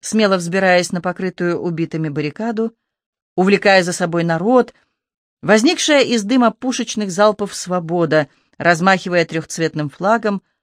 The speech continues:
рвалась вперёд, как будто стремясь вырваться из рамок картины. Ошибиться было невозможно. Это был бой за ратушу, свидетельницей которого была Гортензия. Бежевые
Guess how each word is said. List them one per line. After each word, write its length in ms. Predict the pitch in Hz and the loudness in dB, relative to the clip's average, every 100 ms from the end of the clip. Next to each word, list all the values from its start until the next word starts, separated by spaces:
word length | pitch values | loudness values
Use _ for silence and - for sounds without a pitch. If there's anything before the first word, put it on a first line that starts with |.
| _ _ _ - | _ _ _ -6
рвалась 560 | 180 180 180 185 175 | -2 2 4 2 0
вперёд, 540 | - _ 175 180 190 - | -8 _ -4 -2 -2 -2
как 180 | 151 | -8
будто 220 | 135 156 151 | -8 -10 -12
стремясь 440 | - 156 160 156 | -8 -4 -4 -4
вырваться 480 | 160 175 160 - 151 _ - | -6 -6 -6 -6 -8 _ -12
из 160 | 147 | -8
рамок 320 | 156 160 151 - | -4 -4 -4 -8
картины. 680 | - 156 - - 147 131 135 _ _ _ _ _ _ _ _ _ _ | -8 -8 -10 -10 -8 -8 -12 _ _ _ _ _ _ _ _ _ _
Ошибиться 520 | 160 - 156 151 - | -12 -10 -10 -10 -10
было 160 | 156 151 | -8 -6
невозможно. 760 | 160 160 160 190 175 143 147 - _ _ | -4 -4 -4 -4 -4 -4 -8 -8 _ _
Это 180 | 147 170 | -12 -6
был 160 | 165 156 | -6 -6
бой 300 | 143 175 160 | -2 -2 0
за 160 | 170 | 0
ратушу, 560 | 175 190 - 147 160 143 _ - | 2 0 -2 -6 -8 -10 _ -14
свидетельницей 760 | - 175 220 233 202 180 190 | -6 0 0 0 -2 -2 -4
которого 400 | 175 175 190 180 | -2 -2 -2 -2
была 220 | 160 160 | -2 -2
Гортензия. 760 | 160 160 - 147 131 127 123 127 _ _ _ _ _ _ _ - | -2 -6 -8 -8 -8 -8 -14 -18 _ _ _ _ _ _ _ -6
Бежевые 640 | 160 202 165 170 175 | 0 2 2 0 0